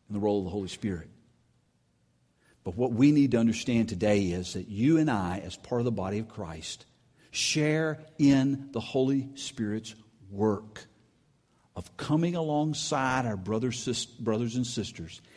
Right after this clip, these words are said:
in order to strengthen them and to build them up. It's not my responsibility alone. It's not the elders' responsibility alone.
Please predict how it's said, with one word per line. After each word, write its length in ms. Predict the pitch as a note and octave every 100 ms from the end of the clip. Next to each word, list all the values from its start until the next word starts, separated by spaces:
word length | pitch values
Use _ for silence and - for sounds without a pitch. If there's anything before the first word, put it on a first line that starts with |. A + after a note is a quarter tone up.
| - -
in 100 | F#2+
order 180 | G2
to 60 | F2
strengthen 640 | - - B2 C3 B2+ F2
them 300 | D#2+ D#2+ E2 - - _ _ _
and 140 | G2 F2+
to 60 |
build 400 | F2 G2+ G2+ G2
them 340 | F#2+ F2+ F2 F#2 -
up. 320 | D#2+ C#2+ - _ _ _ _ _ _ _ _ _ -
It's 180 | - G#2+
not 280 | A2 B2+
my 300 | G#2 G2 A#2+
responsibility 1000 | D3 D3 - D3 D3 C#3+ D3 D3 D3 C3 D3
alone. 480 | C#3 C#3+ C#3+ C#3+
It's 140 | A#2+ -
not 120 | G2+
the 140 | F#2
elders' 380 | G2+ C#3 D3+ C3+
responsibility 840 | C#3 - C#3+ C#3+ C3+ C3+ C#3+ C3+ C#3
alone. 400 | C3+ C3 C3+